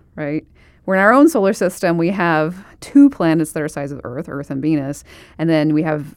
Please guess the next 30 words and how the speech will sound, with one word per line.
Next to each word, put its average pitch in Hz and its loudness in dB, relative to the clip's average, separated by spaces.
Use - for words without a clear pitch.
big 165 -2
gas 147 -6
giants - -8
and 175 -6
then 151 -4
some 170 -8
smaller 151 -4
rocky 160 -4
ones. - -8
So 240 2
it 220 2
was 262 4
just 311 2
mind-blowing 170 2
again. 110 -6
That's - -2
what 277 0
the 233 4
data 220 2
were - -2
saying, 262 4
but 185 2
everyone's 190 -2
like, 156 -4
"How 190 -10
the 240 -4
heck 240 -8
did 208 -6
this 185 -6
happen?" - -8